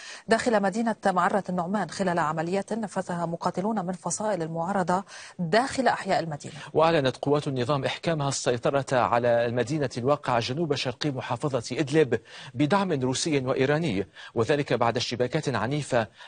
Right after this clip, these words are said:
Speaker 2: بينها وبين الفصائل المقاتلة.
Speaker 1: وخلال الأربع وعشرين ساعة الماضية تمكنت قوات النظام بدعم جوي روسي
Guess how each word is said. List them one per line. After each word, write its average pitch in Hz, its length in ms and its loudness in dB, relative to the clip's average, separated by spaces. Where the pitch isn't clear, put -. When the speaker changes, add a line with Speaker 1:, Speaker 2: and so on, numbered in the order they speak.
Speaker 2:
بينها 151 420 2
وبين 127 320 -2
الفصائل 113 500 -2
المقاتلة. 98 540 -4
Speaker 1:
وخلال 262 460 2
الأربع 220 400 0
وعشرين 190 500 -2
ساعة 220 460 -2
الماضية 190 600 0
تمكنت 185 520 -2
قوات 185 320 -2
النظام 185 420 -2
بدعم 185 320 -2
جوي 180 440 -4
روسي 190 460 -4